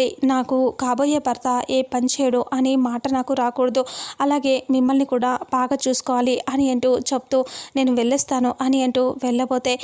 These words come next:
అప్పుడు శౌర్యని వాళ్ళమ్మ, "కూర్చోరా శౌర్య, కూర్చో, నీకోసం టిఫిన్ తీసుకొస్తాను"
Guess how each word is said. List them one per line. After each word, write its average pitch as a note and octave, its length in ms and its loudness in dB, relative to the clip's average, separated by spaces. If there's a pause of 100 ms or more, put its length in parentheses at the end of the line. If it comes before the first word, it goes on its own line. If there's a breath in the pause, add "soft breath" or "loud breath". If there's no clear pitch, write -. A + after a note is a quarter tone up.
(260 loud breath)
అప్పుడు C#4 340 0
శౌర్యని B3+ 520 0 (140)
వాళ్ళమ్మ, B3 360 0 (280)
"కూర్చోరా C4+ 420 0
శౌర్య, B3+ 420 0 (100)
కూర్చో, C#4 280 -2 (100)
నీకోసం C4 440 0 (200)
టిఫిన్ B3+ 280 -2
తీసుకొస్తాను" B3+ 560 -2